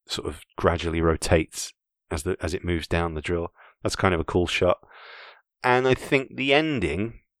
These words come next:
justifies the film's existence. There's no justification, really, for Jason Goes to Hell's existence. Jason X has a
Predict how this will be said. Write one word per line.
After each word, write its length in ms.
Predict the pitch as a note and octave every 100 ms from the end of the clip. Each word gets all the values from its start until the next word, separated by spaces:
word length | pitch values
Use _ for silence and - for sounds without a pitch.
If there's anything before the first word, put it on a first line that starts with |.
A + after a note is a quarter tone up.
| - _
justifies 680 | - A2+ - G#2 - F#2+ F2
the 80 | F2+
film's 280 | G2 E2
existence. 520 | E2 - E2 - - -
There's 160 | A2+
no 500 | A#2 A#2+ C3+ C3 B2+
justification, 720 | A#2 A2+ - - F#2+ F2+ F#2
really, 300 | E2+ E2+ D#2+
for 160 | E2 F2
Jason 320 | F2+ E2 F2
Goes 180 | E2 D2+
to 80 | E2
Hell's 240 | D#2 D2+
existence. 760 | F2 - D#2+ - D2+ D2+ - - _ - - _ _ _ _ _ _
Jason 380 | - B2+ B2 A2+
X 200 | G2+ -
has 180 | F#2+
a 100 | F2